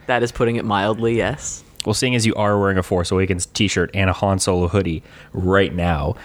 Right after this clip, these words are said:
Speaker 2: I think
Speaker 1: Mm-hmm.
Speaker 2: this is only perfect, that, uh, a perfect attire for what we're gonna be talking about today.
Speaker 1: I would agree. I would agree. And you're welcome for not coming in full costume.
Speaker 2: Well, that's okay. It wouldn't have, my, my,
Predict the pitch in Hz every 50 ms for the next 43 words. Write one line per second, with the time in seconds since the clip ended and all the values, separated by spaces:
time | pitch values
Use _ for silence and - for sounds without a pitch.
0 | - - - 123 117 - 98 101 104 110 104 95 98 95 92 98 98 95 87 -
1 | - - 101 95 - - 76 - - - - - 78 78 76 76 - - - 80
2 | 78 78 - - - - - - - 90 - - 117 107 - 104 - 104 - -
3 | - 107 95 90 87 82 82 - 98 90 87 85 82 90 92 - 85 87 85 92
4 | 87 87 82 82 76 - - 87 87 - - 90 85 80 82 - - - - 71
5 | - - - - - - - - - - - - - - - 165 170 180 175 170
6 | 147 147 139 135 147 - - - 135 131 131 127 120 - 113 113 113 117 - -
7 | 117 113 113 113 110 - 127 123 123 110 110 113 - 113 107 - 117 101 - -
8 | - 110 107 107 104 98 - - 92 - - 85 82 - - - 85 87 107 107
9 | - - - - - - - - - - - - 214 226 - 120 - - 82 82
10 | 87 95 95 - - - 113 120 123 120 110 101 95 95 92 92 98 101 92 92
11 | 90 90 90 87 82